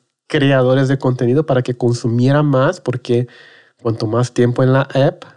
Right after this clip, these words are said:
más, ¿no? se va a monetizar. Entonces, yo creo que la pregunta es, no es si tenemos que estar creando todo el tiempo, pero ¿cómo podemos crear el contenido de una forma más inteligente?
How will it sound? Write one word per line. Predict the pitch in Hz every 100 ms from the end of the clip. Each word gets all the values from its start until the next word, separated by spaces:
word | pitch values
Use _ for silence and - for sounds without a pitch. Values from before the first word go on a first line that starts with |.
| _ _ _ _ -
más, | 113 113 110 113 123 - - _ _
¿no? | - 82
se | 78 113
va | 104
a |
monetizar. | 110 104 - - 165 135
Entonces, | 110 143 190 190 - - -
yo | 185 180
creo | 226 233
que | 247 254 247 - - - _ _ _
la | - 160
pregunta | 170 156 170 240 240 185
es, | 143
no | 135 170
es | 277
si | 269
tenemos | - - 151 156
que | -
estar | - 143
creando | 143 127 131 135
todo | 120
el | 104
tiempo, | 110 143 165 -
pero | 143 139 123 -
¿cómo | 190 254 -
podemos | 143 123 139 180 - - _
crear | 139 123 113 110 143 170 _ _
el | - 120
contenido | 131 123 123 110 123 165 190 _ _ _ _
de | 131
una | 139 143
forma | 131 139 139
más | 135 131
inteligente? | 127 123 110 107 - - -